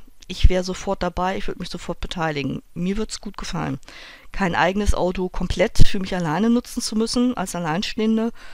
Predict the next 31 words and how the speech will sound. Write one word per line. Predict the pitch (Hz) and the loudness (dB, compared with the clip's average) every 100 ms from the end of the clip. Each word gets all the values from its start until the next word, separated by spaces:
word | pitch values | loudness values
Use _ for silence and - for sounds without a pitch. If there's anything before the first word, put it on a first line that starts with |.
| - - | -16 -12
brauch | - 180 | -2 -2
ich | 208 | 0
das | 240 240 | 2 2
nicht. | 269 - - - - - - 185 | 2 -2 -12 -18 -20 -20 -16 -2
Ähm, | 180 180 165 - - - - | 2 2 0 -10 -10 -10 -4
kann | 196 | 0
man | 208 | 2
sich | 202 202 | 2 -2
ja | 208 | -2
untereinander | 185 202 196 190 185 | 0 0 0 0 -2
absprechen. | - - 131 127 - - - - | -4 -4 -6 -8 -10 -14 -14 -10
Man | 151 | -6
kann | 190 | -4
ja | 208 | -4
flexibel | 196 180 - - 254 254 | -4 -6 -4 -4 -4 -4
untereinander | 214 202 185 185 175 87 | -4 -4 -4 -4 -6 -6
absprechen, | - - - 208 202 202 - - - - | -4 -6 -6 -6 -6 -6 -8 -20 -16 -4
wer | 196 220 | -2 0
braucht | 214 - 202 - 185 | -2 -2 -2 -2 -2
das | - | 4
Auto | - 180 190 196 165 | 6 6 -2 -6 -4
wann | 160 220 | -2 -2
oder | - 180 170 | -4 -6 -4
auch | 165 - | -4 -4
nicht. | 233 - - | -2 0 -2
Und | - 185 | -4 -8
man | 180 170 | -6 -6
beteiligt | 160 170 151 190 - | -6 -4 -4 -6 -10
sich | 185 | -8
dann | 175 160 | -8 -6
eben | 165 170 | -8 -6